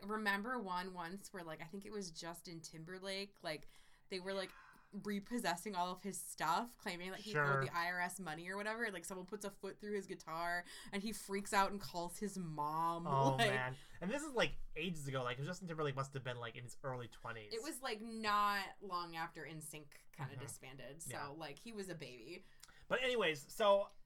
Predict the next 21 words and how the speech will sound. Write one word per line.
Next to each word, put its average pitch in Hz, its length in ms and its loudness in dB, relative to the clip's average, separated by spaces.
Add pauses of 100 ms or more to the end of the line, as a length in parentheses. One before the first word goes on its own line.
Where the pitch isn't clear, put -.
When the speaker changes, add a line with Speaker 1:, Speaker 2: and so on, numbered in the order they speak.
(280)
Speaker 2:
before 233 320 4
you 240 80 2
even 170 200 2
get 180 280 4
to 156 80 -6
that, 147 440 6
I 180 80 2
feel 233 100 0
like 262 140 0
Jack 156 240 0
starts 156 260 0
off 143 140 6
so 151 340 6
strong 147 540 4
this 175 160 -4
week 196 160 2
that 170 80 4
we 160 80 6
have 170 160 10
to, 185 60 0
like, 156 180 10